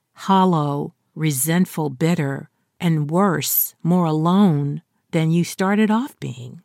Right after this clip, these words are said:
So let's talk about how we can turn this around, how we can get out of this mode of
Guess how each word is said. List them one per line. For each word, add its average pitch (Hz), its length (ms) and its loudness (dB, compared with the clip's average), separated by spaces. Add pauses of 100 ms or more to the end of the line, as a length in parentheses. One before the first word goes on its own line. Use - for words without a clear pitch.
(320)
So 208 160 2
let's 254 240 2
talk 285 260 0
about 165 260 -4
how 160 140 -2
we 160 120 0
can 139 220 -6
turn 139 260 -4
this 123 180 -4
around, - 520 -16 (340)
how 220 200 2
we 247 140 4
can 170 280 -2
get 165 280 -4
out 170 200 2
of 175 100 2
this 160 240 -4
mode 156 720 0
of 147 420 -8